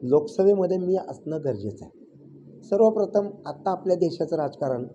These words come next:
हे जातीयवादीकडं जातंय का, असं वाटतंय. आज निवडणूक आयोगानं धर्मावरती आणि,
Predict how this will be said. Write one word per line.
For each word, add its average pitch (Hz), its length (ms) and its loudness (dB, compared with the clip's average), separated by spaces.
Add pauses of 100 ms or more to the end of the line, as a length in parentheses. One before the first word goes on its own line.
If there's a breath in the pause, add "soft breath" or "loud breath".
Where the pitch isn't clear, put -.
(280)
हे 170 140 -4
जातीयवादीकडं 170 800 4
जातंय 143 380 -2
का, 120 180 -6 (360)
असं 143 220 -2
वाटतंय. 127 360 -4 (720)
आज 196 180 0 (680)
निवडणूक 196 420 4
आयोगानं 156 480 4 (420)
धर्मावरती 147 720 2 (540)
आणि, 170 280 0